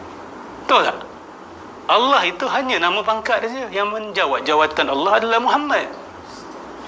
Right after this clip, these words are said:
Ini dia kata Allah ni nama saja. Wujud Allah adalah wujud Muhammad. Lepas tu dia kata hakikat Allah adalah Muhammad dan hakikat Muhammad adalah Allah.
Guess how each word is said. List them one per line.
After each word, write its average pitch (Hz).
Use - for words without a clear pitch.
Ini 269
dia 277
kata 294
Allah 269
ni 285
nama 285
saja. 320
Wujud 214
Allah 156
adalah 254
wujud 254
Muhammad. 294
Lepas 254
tu 262
dia 220
kata 226
hakikat 220
Allah 175
adalah 262
Muhammad 294
dan 226
hakikat 202
Muhammad 175
adalah 247
Allah. 214